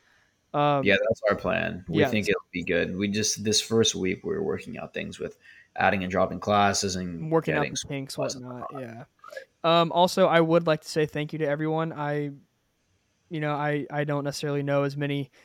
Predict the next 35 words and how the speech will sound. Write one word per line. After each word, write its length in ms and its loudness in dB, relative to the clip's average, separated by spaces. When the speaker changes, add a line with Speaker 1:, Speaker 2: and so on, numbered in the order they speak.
Speaker 1:
people 320 0
as 160 4
Colton 360 2
probably 320 4
does 280 2
who 140 -2
at 80 0
least 220 -2
follow 260 4
our 140 2
page 280 -2
or 40 -4
keep 220 -6
up 140 2
with 120 0
the 60 -8
show, 540 4
but 320 4
it 180 0
does 360 6
truly 320 -2
mean 180 -2
a 60 0
lot 280 0
to 160 0
us. 360 -2
Um, 520 -8
we 360 -4
main-, 340 -2
we're 140 0
just 200 -2
doing 200 2
this 140 0
for 120 -8
fun. 440 -2